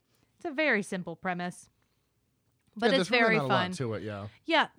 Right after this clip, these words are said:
Speaker 1: they, they do some nice setting up in the beginning where you don't quite know what's going on, and they, they take a while to show you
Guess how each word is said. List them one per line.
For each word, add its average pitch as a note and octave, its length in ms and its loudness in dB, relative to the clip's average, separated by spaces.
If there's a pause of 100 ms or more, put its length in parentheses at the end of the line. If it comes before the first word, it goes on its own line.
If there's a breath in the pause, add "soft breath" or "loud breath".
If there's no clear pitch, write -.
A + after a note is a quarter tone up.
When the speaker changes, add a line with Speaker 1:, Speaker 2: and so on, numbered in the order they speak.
(120)
Speaker 1:
they, D4 340 0
they D4 120 -2
do D#4 180 0
some D4 200 -6
nice C4 260 -2
setting A#3+ 360 -2
up A3 220 0
in A3+ 80 -4
the A#3 80 -2
beginning G#3+ 460 -4
where G#3 100 -4
you G#3+ 120 -6
don't G3+ 180 -4
quite G3+ 340 -4
know G3 180 -4
what's G#3 200 -6
going G#3+ 340 -2
on, G3 520 0
and G3+ 140 -2
they, G3+ 280 -2
they G#3 240 -4
take G3+ 300 -10
a A3 40 -2
while G3 420 0
to G#3 80 -2
show G3 300 -4
you G#3 480 0